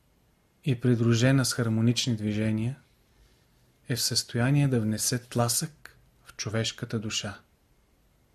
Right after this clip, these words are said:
Затова, като се изговаря формула, трябва умът, чувството и постъпките да участват едновременно.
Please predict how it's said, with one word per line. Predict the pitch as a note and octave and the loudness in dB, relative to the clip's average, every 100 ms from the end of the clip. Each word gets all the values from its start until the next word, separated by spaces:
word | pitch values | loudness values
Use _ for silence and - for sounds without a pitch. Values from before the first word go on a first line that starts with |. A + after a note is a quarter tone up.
| _ _ _ _ _ _ _ _ _ _ _ _ _ _ _ _ _ _ _ | _ _ _ _ _ _ _ _ _ _ _ _ _ _ _ _ _ _ _
Затова, | B2 C3+ C#3 C#3+ F3 | 2 2 4 2 2
като | F3 D3+ | 2 0
се | C3+ C3 | 0 2
изговаря | B2 A#2+ A#2+ C#3+ C3 | 2 2 4 6 4
формула, | A#2 C#3 C#3 C#3+ C#3 C#3+ | 2 4 6 6 4 2
трябва | C3 C3 B2 | 2 2 2
умът, | B2+ A#2 A#2 D#3 - - - | 2 4 4 2 -2 -20 -6
чувството | - B2+ - C#3 - | -6 -4 -6 -8 -4
и | B2+ | -4
постъпките | A#2 A#2 - C3+ - D3 D3 | -2 -6 -2 -2 -2 -4 -2
да | A#2+ | 0
участват | G#2+ G#2 A#2+ A#2 C#3 A#2 | -2 0 -2 0 -4 -2
едновременно. | A#2 A#2+ A#2+ C3 G#2+ F#2 | 0 2 4 2 0 -4